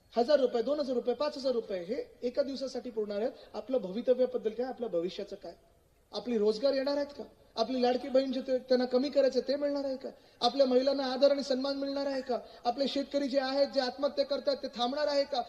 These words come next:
जे महाराष्ट्रातून उद्योगधंदे हे पळवण्याचा प्रयत्न करतात, जे महाराष्ट्रातून मंत्रालय हे पळवण्याचा प्रयत्न करतात गुजरातला, ते थांबणार आहे का? आणि सगळ्यात महत्त्वाचं म्हणजे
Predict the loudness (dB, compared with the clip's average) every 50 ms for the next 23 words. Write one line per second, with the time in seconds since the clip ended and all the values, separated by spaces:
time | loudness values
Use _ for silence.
0 | -8 -12 -4 -2 -2 -2 0 -2 0 0 -2 -2 -2 -6 -6 -4 -6 -4 -2 0
1 | 0 2 4 4 4 4 4 2 4 4 2 2 2 2 2 0 -2 0 0 -2
2 | 0 -2 -2 -2 -2 -2 0 2 0 0 0 -4 -14 -4 2 2 4 4 4 2
3 | 2 2 0 0 -4 -6 -4 -2 0 0 0 2 4 4 8 8 8 8 8 8
4 | 8 6 6 4 4 0 2 4 4 2 2 2 0 -2 -2 -2 0 0 0 0
5 | 0 0 -2 -2 2 4 2 2 2 2 0 0 0 0 -4 -12 -10 -8 -6 -4
6 | -4 -2 -2 0 -2 0 -2 -2 -2 -4 -6 -6 -8 -12 -6 -4 -4 -4 -2 0
7 | -2 0 2 2 0 0 2 0 0 2 2 2 2 2 -2 0 2 4 4 4